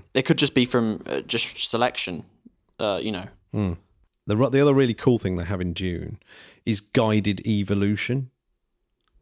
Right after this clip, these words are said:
Speaker 2: which I think actually we've already entered the technological paradigm of guided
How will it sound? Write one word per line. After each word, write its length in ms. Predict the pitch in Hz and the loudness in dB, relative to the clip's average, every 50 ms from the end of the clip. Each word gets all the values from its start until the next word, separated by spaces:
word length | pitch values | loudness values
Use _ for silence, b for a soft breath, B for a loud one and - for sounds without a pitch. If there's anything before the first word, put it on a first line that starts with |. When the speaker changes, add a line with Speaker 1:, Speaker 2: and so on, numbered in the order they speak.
| _ _ _ _ _ - | _ _ _ _ _ -2
Speaker 2:
which 160 | 139 - 165 | 0 2 2
I 260 | 160 180 202 214 202 | 4 4 6 6 4
think 560 | - - - 110 92 92 87 - - - - _ - | 4 2 0 0 0 0 -4 -8 -10 -14 -12 _ 0
actually 760 | 165 175 175 - - 151 - - 123 101 98 90 92 95 104 | 0 0 0 0 -4 -4 0 0 2 2 2 2 0 0 0
we've 260 | 123 120 123 113 107 - _ - | 2 4 2 2 2 0 _ 4
already 800 | 147 139 135 131 127 120 120 120 107 - 110 104 104 101 - - | 6 6 6 6 6 6 6 6 4 2 0 0 0 0 -2 -2
entered 640 | - 123 117 113 110 101 - - 92 90 90 87 - - _ _ _ _ _ _ _ _ _ _ _ _ _ _ _ _ _ _ _ _ _ _ _ _ - | 0 0 2 2 2 0 0 -2 -4 -4 -6 -6 -10 -14 _ _ _ _ _ _ _ _ _ _ _ _ _ _ _ _ _ _ _ _ _ _ _ _ -14
the 200 | 127 104 110 - | -6 -2 -2 -2
technological 840 | - - - 135 - 117 117 113 110 107 98 - 98 - - 107 95 | 0 0 -2 -2 0 2 2 2 2 2 0 -2 -4 -4 -4 -4 -2
paradigm 680 | - - - 104 101 101 95 87 95 90 92 92 92 | -2 0 0 0 2 0 0 0 0 -2 0 -2 -2
of 140 | 87 - - | -4 -4 -2
guided 480 | - 98 95 95 90 90 90 85 - | -2 0 0 0 -2 -4 -4 -6 -8